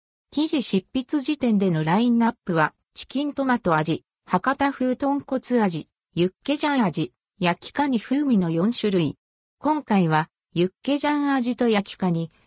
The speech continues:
風味の二つを食べてみます。ユッケジャン味濃縮されたビーフの旨味をベースに、ごま油とコチュジャンを効かせて仕上げられたユッケジャン味。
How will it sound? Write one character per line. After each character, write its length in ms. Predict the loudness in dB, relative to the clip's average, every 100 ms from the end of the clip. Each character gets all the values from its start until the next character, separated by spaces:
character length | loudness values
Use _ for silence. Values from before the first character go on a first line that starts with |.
| _
風 220 | -2 2
味 120 | 2
の 120 | 2
二 300 | 0 -4 -6
つ 180 | -2 -2
を 80 | -2
食 180 | -2 -2
べ 120 | -2
て 140 | -2 -2
み 120 | 0
ま 180 | -2 -2
す。 280 | -6 -12 _ _ _ _ _ _ -2
ユ 120 | -2
ッ 40 | -2 -4
ケ 140 | -2
ジ 100 | 0
ャ 60 | 0
ン 200 | 0 0
味 200 | 0 0
濃 200 | 0 -2
縮 220 | -4 -4
さ 160 | 0 0
れ 100 | 0
た 140 | 0
ビ 180 | 0 0
ー 20 |
フ 220 | 0 2
の 140 | 2 2
旨 220 | 2 2
味 180 | 2 0
を 60 |
ベ 160 | 0 -2
ー 40 |
ス 140 | 0 0
に、 220 | 0 -2 _ _ 0
ご 120 | 2
ま 200 | 4 2
油 300 | 2 0 0
と 140 | -2
コ 140 | -4 -4
チ 160 | -4
ュ 40 | -2
ジ 100 | 0
ャ 100 | 2
ン 60 |
を 120 | 0
効 120 | -2 -8
か 140 | -6
せ 120 | -6
て 140 | -4 -4
仕 220 | -2 0
上 100 | 0
げ 160 | 0 0
ら 100 | 0
れ 140 | 0
た 240 | -2 -6 _ _
ユ 120 | -2
ッ 60 | -2
ケ 160 | -2 -2
ジ 120 | 2
ャ 80 | 2
ン 120 | 2
味。 300 | 0 -4 -8